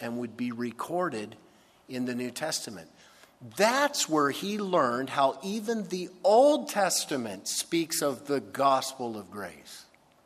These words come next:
Paul would remember the Passover meal. What, what happened with the Passover meal? What was slaughtered? A lamb. The blood was applied to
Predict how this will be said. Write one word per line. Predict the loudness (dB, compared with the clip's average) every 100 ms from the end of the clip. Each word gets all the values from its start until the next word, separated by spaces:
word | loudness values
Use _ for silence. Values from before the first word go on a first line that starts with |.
| _ _ _ _ _ _ _ _ _ _ _ _ _ _
Paul | 4 6 8
would | 6
remember | 4 4 4 2
the | 0 0
Passover | -2 -2 0 0 0 -4
meal. | -4 -10 -12 -20 _ -20 -20 -16 -14
What, | 0 0
what | 2 2
happened | 2 2
with |
the | -2
Passover | 2 2 2 -2 -2 -2
meal? | -2 -2
What | 2 2
was | 2
slaughtered? | 0 6 6 6 0 -8 -18 -20 _ _ _ _ _ _ _ _ _ _ _ _
A | 0
lamb. | 2 2 2 -2 -10 -18 _ _ _ _ _
The |
blood | 0 6 6
was | 6 -4
applied | 2 6 6 4
to | -2 -4 -2 -6